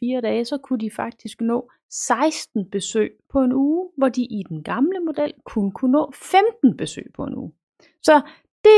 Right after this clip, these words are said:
er et eksempel på, <laughs> hvordan vi i virkeligheden skaber både produktivitetsforøgelse,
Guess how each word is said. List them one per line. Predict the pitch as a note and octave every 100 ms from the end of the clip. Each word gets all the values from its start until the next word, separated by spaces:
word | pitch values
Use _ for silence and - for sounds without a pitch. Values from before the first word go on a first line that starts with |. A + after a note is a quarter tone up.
| G4+
er | D#4+
et |
eksempel | D4+ - E4+ E4 C#4+ B3
på, | - A#3+ B3 D4+
<laughs> | B3
hvordan | B3 B3 C4+ D4
vi | C#4+ A3+
i |
virkeligheden | G#3+ B3 B3+ A3 F#3+
skaber | - F#3+ E3
både | E3 B3 B3+ C4+ C4
produktivitetsforøgelse, | - D3+ - E3+ D3+ E4+ F4 - - - B3+ G#3+ -